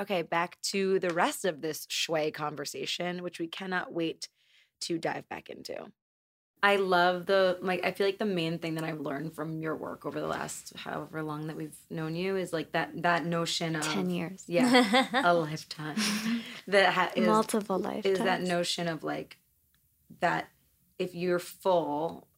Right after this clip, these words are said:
Speaker 1: in any capacity, whether it be, like, with stuff or with, like,
Speaker 2: Mm-hmm.
Speaker 1: thoughts or with too many people or
Speaker 3: Counter space.
Speaker 1: any, like, literally every,
Speaker 3: Yeah.
Speaker 1: it, like, applies to every
Speaker 2: Fifty
Speaker 1: aspect of life.
Speaker 2: supplements.
Speaker 1: Yeah, any,
Speaker 2: Twenty
Speaker 1: unless you're
Speaker 2: yoga,
Speaker 1: taking
Speaker 2: yeah.
Speaker 1: all of
Speaker 2: <laughs>
Speaker 1: them, Vanessa. <laughs> No, but, like,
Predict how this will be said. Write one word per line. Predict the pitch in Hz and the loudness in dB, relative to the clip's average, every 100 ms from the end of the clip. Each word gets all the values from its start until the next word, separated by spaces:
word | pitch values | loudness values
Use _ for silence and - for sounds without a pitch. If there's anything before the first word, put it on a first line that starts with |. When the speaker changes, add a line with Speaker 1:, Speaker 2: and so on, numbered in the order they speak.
| - | -4
Speaker 1:
in | 175 | -2
any | 170 175 170 | 0 0 -2
capacity, | 185 165 165 165 165 | -4 -4 -4 -6 -4
whether | 160 156 165 | -4 -4 -6
it | - | -6
be, | 156 | -6
like, | 165 - | -6 -6
with | 180 | -8
stuff | - - 277 254 151 151 - | -8 -4 2 4 2 0 -4
or | 170 | 0
with, | 170 175 | 2 2
like, | 185 180 | 0 0
Speaker 2:
Mm-hmm. | 160 185 | -4 0
Speaker 1:
thoughts | 262 226 170 165 - | 6 6 6 2 -2
or | 165 | 0
with | 175 175 | 0 -2
too | - 208 | -4 -2
many | 226 240 | -2 -4
people | - 285 285 190 | -2 -2 2 4
or | 175 160 160 160 156 | 4 4 0 -4 -2
Speaker 3:
Counter | - 208 208 | 0 2 0
space. | 202 190 - - | -4 -4 -4 2
Speaker 1:
any, | 233 285 | 4 6
like, | - 220 | 4 4
literally | 254 311 311 262 | 6 8 8 6
every, | - 214 214 202 | 8 6 8 6
Speaker 3:
Yeah. | 202 175 | 6 6
Speaker 1:
it, | |
like, | 214 | 2
applies | 226 233 233 233 | 2 6 6 6
to | 226 208 - | 2 2 2
every | 196 185 208 202 | 2 4 4 8
Speaker 2:
Fifty | 180 185 233 | 8 8 6
Speaker 1:
aspect | 214 302 | 8 10
of | 311 | 8
life. | 302 | 8
Speaker 2:
supplements. | 269 220 185 165 - - | 8 8 6 4 0 2
Speaker 1:
Yeah, | 294 311 - - | 6 8 8 4
any, | 226 240 | 6 8
Speaker 2:
Twenty | 262 165 190 | 8 6 6
Speaker 1:
unless | 233 262 | 6 6
you're | - | 6
Speaker 2:
yoga, | - | 6
Speaker 1:
taking | - - | 4 4
Speaker 2:
yeah. | 254 | 4
Speaker 1:
all | - - | 4 6
of | |
Speaker 2:
<laughs> | 214 254 262 226 | 6 8 8 6
Speaker 1:
them, | 190 | 4
Vanessa. | - 214 226 202 196 226 285 - | 6 6 6 6 8 10 8 6
<laughs> | - 269 240 | 4 2 2
No, | 240 | 4
but, | 220 | 6
like, | 208 | 6